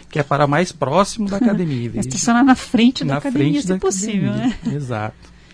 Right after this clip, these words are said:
Speaker 2: E daí essa concentração toda de carros que a gente precisa lidar com ela, né?
Speaker 1: Sim.
Speaker 2: Qual vai ser o futuro?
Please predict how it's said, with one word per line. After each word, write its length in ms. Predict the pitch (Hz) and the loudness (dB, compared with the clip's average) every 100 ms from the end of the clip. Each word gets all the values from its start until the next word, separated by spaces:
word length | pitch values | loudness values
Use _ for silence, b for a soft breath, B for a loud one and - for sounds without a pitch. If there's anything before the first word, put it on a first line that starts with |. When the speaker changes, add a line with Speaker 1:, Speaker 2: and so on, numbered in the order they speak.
| B B | B B
Speaker 2:
E 80 | - | -10
daí 300 | 208 202 208 | -6 -4 -2
essa 200 | 226 - | -2 -4
concentração 600 | - 233 240 233 220 233 | -4 -4 -4 -4 -4 -4
toda 240 | 220 226 208 | -4 -4 -4
de 120 | 220 | -8
carros 340 | - 220 240 | -6 -4 -2
que 80 | - | -4
a 40 | 254 | -4
gente 220 | 240 - | -4 -6
precisa 680 | 262 240 226 240 233 240 254 | -10 -10 -8 -4 -2 -2 -4
lidar 420 | 269 240 226 220 | -4 -4 -2 -4
com 200 | 226 294 | -4 -4
ela, 300 | 285 208 196 | -2 -2 -2
né? 120 | 196 214 | -2 -2
Speaker 1:
Sim. 280 | 160 117 113 | -4 -4 -8
Speaker 2:
Qual 100 | 349 | -4
vai 80 | 427 | -2
ser 100 | 392 | -2
o 40 | |
futuro? 400 | - 226 208 170 | -6 -6 -6 -6